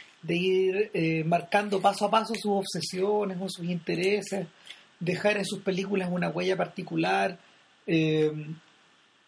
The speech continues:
promover, promover cierta manera de ver las cosas, eh, crear equipos que sean más o menos fijos alrededor suyo.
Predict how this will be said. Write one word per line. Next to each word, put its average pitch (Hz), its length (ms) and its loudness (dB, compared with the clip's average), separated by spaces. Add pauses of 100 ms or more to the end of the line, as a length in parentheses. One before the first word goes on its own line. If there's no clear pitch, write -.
(1160)
promover, 202 840 2 (360)
promover 180 380 2
cierta 208 340 0
manera 196 340 0
de 190 100 2
ver 196 140 0
las 175 160 -2
cosas, 190 680 0 (100)
eh, 170 560 0 (1000)
crear 196 300 6
equipos 220 540 0
que 165 140 -8
sean 208 280 2
más 196 160 2
o 196 40 0
menos 190 320 -2
fijos 220 340 0
alrededor 180 600 0
suyo. 202 640 -2